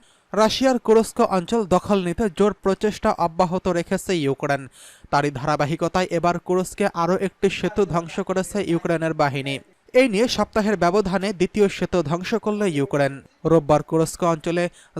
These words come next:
জানোভাই এলাকায় সিম নদীর উপরে থাকা সেতুটি আক্রমণ হামলা চালান ইউক্রেনের সেনারা। পরে যার ভিডিও ফুটেজ প্রকাশ করেছে ইউক্রেনীয় বিমান বাহিনীর কমান্ডার মাইকোলা ওলিশচোক।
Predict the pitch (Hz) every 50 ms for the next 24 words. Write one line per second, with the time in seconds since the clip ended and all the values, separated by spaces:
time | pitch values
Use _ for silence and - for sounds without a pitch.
0 | 147 - 170 175 202 214 190 185 202 220 208 208 190 175 175 - - 214 220 220
1 | _ _ _ _ - - - - 214 220 226 220 208 202 190 202 202 208 - 190
2 | - 208 208 214 208 - - 175 - 208 220 202 - - 180 - 180 - - 185
3 | 160 - 165 160 - 185 202 196 202 202 196 180 - - 160 160 175 185 185 -
4 | - 170 170 180 185 180 156 160 - - 156 143 143 147 139 - - 190 160 139
5 | 131 131 131 113 _ _ - - - _ _ - 151 151 147 143 139 143 147 143
6 | 139 127 123 156 147 160 160 151 - 165 151 175 175 156 160 - - 180 185 -
7 | - 196 - - - 202 196 190 - 226 196 175 180 180 - - 190 185 180 185
8 | 185 180 160 156 160 170 180 180 175 180 170 180 175 175 180 170 - 170 160 170
9 | 180 180 180 180 180 180 170 _ - - - - - - 165 170 175 190 - -
10 | 214 202 202 196 - 165 160 165 165 - - - 151 139